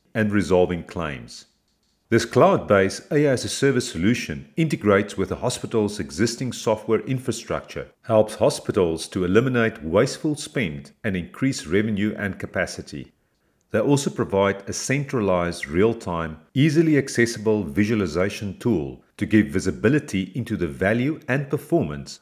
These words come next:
of Olaf's automations. Olaf also has an A I workforce intelligence solution called Deep Purple that enables healthcare providers to improve decision-making and elevate performance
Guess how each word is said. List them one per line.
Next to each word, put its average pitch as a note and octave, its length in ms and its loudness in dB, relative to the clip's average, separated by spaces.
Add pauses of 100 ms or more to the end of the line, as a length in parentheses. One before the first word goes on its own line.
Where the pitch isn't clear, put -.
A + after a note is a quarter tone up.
(100)
of - 220 -8
Olaf's A2 380 0
automations. F2 840 -6 (600)
Olaf D3+ 400 4 (100)
also C#3 320 0
has G2 240 2
an F#2 220 -6
A C3 120 0
I B2+ 120 -2
workforce G2 880 -2
intelligence B2 680 0
solution F#2+ 520 -2
called G2 400 0
Deep A#2+ 260 -4
Purple D#2+ 640 -4 (100)
that G2+ 140 0
enables B2 800 2
healthcare B2 500 0
providers F#2 760 -2 (160)
to G#2+ 100 -4
improve B2+ 480 0
decision-making F#2 840 -4 (160)
and G2+ 300 -2
elevate A#2 480 2
performance F2+ 640 -4